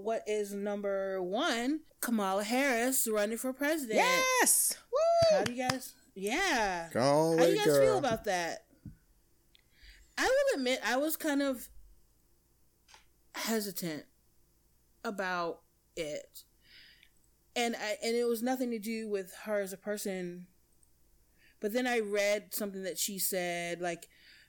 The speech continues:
Speaker 1: people will say it's not our time. Like, so I am fully on board with her and supporting her because we have to make it our time. And, you know, Barack Obama made it his time, and it's time for a black woman to say,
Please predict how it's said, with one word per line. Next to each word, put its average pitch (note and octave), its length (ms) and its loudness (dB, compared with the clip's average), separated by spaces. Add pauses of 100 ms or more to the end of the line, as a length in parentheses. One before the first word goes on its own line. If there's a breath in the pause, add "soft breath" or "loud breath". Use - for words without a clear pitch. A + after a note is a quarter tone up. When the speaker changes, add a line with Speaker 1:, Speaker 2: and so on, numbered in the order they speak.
Speaker 1:
people A3 480 0
will F#3 140 -4
say F#3 360 2
it's F3 140 -4
not F3 300 -2
our E3 140 -4
time. D#3+ 600 -10 (1300)
Like, F3 420 -4
so F#3+ 840 0
I A#3 100 -4
am A#4 180 -2
fully E4+ 260 0
on B3+ 100 0
board G3 260 0
with F3 100 -6
her D#3+ 360 -6 (320)
and F#3 180 -4
supporting F3 460 -4
her D#3+ 360 -6 (880)
because A#3 300 -2
we A#3+ 200 -2
have G#3+ 200 -4
to F#3+ 60 -4
make F3 200 -4
it F3 80 -4
our D#3+ 140 -6
time. D#3+ 400 -8 (480 loud breath)
And, F#3 280 -2
you F#3+ 60 -2
know, F3+ 160 -2
Barack F#3+ 260 -4
Obama F#3 340 -4
made F3 180 0
it F3+ 60 -6
his A#3 200 -2
time, A#3 380 -4
and A#3 100 -2
it's C4 140 -4
time F4+ 220 -2
for F#4+ 120 -4
a E4+ 60 -4
black C4 260 -4
woman A3 440 -4
to G3 100 -6
say, A3 360 -2